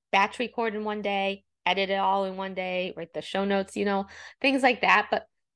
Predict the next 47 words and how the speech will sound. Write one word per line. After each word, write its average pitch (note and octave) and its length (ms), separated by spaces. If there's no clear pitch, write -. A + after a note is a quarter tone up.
make D#4 180
sure D#4 180
that A#3+ 140
you're A3 80
putting A3 320
it A3+ 140
in F#3+ 180
your F3+ 100
calendar, E3 580
because G3 300
if - 160
you B3 160
don't, F#3+ 300
you're F#3+ 140
going G#3 340
to A3+ 100
forget. E3 440
And E3+ 120
all F#3+ 140
of C4 60
a D4 60
sudden A#3+ 300
it's - 160
gonna D#3+ 140
be D#3+ 60
the D#3 100
night G#3 200
before G#3 320
and F3+ 160
you're E3+ 80
like, E3 180
"I G#4 100
don't G#4 160
have G4+ 100
a G4+ 260
podcast C#4 220
episode G#3 360
to F3+ 80
go F3 120
out." - 240
And F3 100
we G3+ 100
definitely A#3+ 400
don't G3+ 140
want G3 180
that F3+ 200
stress. C4+ 600